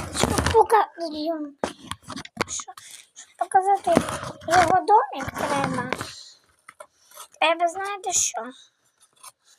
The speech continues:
Треба підняти коробку. Йому це не сподобається, а на ній ще ко-, кокос стоїть.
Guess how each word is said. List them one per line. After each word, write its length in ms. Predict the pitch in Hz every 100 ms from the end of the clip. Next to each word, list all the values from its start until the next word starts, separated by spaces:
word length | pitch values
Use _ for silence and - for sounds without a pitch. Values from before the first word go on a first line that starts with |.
| _ _ _
Треба 420 | 359 381 359 370 - - _
підняти 560 | - 285 339 359 359 339
коробку. 680 | 349 349 370 294 269 - 294 302 302 - - _
Йому 160 | 277 392 659 -
це 80 | 302
не 200 | 349 466
сподобається, 760 | 508 508 339 330 294 269 -
а 80 | 294
на 180 | 330 392
ній 240 | 427 -
ще 320 | - - 320 262 _
ко-, 420 | 330 415 - -
кокос 500 | 370 370 453 403 302
стоїть. 800 | - - - 277 247 240 - -